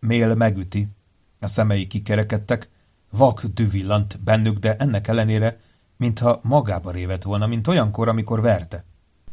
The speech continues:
Mél azonban végül halványan elmosolyodott. „Jól van, na. Tényleg csak etettelek. De kémem, az tényleg van. Csak nem tudom, kicsoda.”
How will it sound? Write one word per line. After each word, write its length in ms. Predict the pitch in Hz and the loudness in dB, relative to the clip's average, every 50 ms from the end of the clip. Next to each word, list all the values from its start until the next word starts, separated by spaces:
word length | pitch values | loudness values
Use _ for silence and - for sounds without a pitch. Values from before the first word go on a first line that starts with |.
| - - - | -14 -6 0
Mél 220 | 151 196 202 160 | 2 4 6 6
azonban 400 | 147 156 143 127 117 117 120 117 | 6 6 4 2 2 2 2 2
végül 280 | 127 143 139 120 113 110 | 2 0 0 0 0 0
halványan 500 | 107 131 123 110 113 107 110 107 110 107 | 2 2 2 2 2 0 0 0 -2 -2
elmosolyodott. 760 | - 117 107 98 92 90 - - 90 87 87 85 - - - _ _ _ _ _ - | 0 0 0 0 -2 -4 -8 -8 -8 -8 -10 -14 -16 -18 -20 _ _ _ _ _ -16
„Jól 400 | - 90 90 92 107 117 127 127 | -12 -10 -6 -2 0 2 2 2
van, 160 | 123 117 104 | 2 2 2
na. 240 | 101 98 95 85 82 - - _ _ _ _ _ _ _ _ - | 2 0 0 -2 -4 -8 -18 _ _ _ _ _ _ _ _ -8
Tényleg 340 | - 113 - 139 143 120 92 | -2 2 4 4 6 4 4
csak 200 | - - 87 - | 0 -2 -6 -6
etettelek. 540 | 95 - 92 87 - - 87 85 - - - _ _ _ _ _ _ _ _ _ _ - | -6 -6 -6 -8 -6 -6 -8 -8 -8 -12 -16 _ _ _ _ _ _ _ _ _ _ -12
De 300 | - 104 104 104 101 104 | -6 -2 0 0 0 2
kémem, 420 | - 117 131 139 120 101 80 78 - _ _ _ - | 2 4 4 4 4 2 -2 -6 -12 _ _ _ -6
az 220 | 101 95 90 - | -6 -4 -4 -4
tényleg 400 | - - 127 123 120 95 87 82 | -8 -8 -8 -6 -4 -4 -4 -4
van. 200 | 85 85 80 - _ _ _ _ _ _ _ _ _ _ _ _ - | -6 -10 -10 -12 _ _ _ _ _ _ _ _ _ _ _ _ -6
Csak 320 | - - 104 104 - - _ | -2 -2 -2 -2 -6 -10 _
nem 180 | - 104 107 110 | -4 0 0 0
tudom, 240 | - 131 123 123 110 | 2 0 0 0 0
kicsoda.” 440 | - 123 107 101 90 87 80 - | 0 0 0 -2 -4 -6 -8 -12